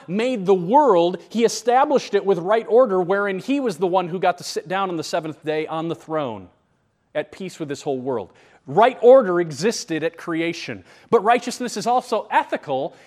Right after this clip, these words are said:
in that it relates to a passion among humans to align with God's definition of right order, wherein he is shown supreme. He is glorified at the top. That's what right order is. That's what righteousness is.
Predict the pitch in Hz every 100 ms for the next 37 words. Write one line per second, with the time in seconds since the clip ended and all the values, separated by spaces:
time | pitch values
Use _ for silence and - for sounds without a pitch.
0 | - 240 311 302 175 143 139 202 - -
1 | - 240 233 220 240 285 - - 254 233
2 | 208 202 - 269 339 - 180 170 226 -
3 | - 185 208 202 - 302 339 214 175 208
4 | - - 247 220 196 214 302 320 196 185
5 | 220 - - 202 147 202 240 190 233 226
6 | 214 - 202 175 202 196 254 196 175 208
7 | 240 214 196 277 240 - 208 202 - -
8 | 254 220 123 - - 277 277 233 226 208
9 | - _ _ _ _ _ _ - 185 247
10 | 247 - 170 160 165 180 196 - - 208
11 | - 175 208 240 175 196 196 190 185 180
12 | 220 147 185 220 175 190 185 175 175 156
13 | 165 233 170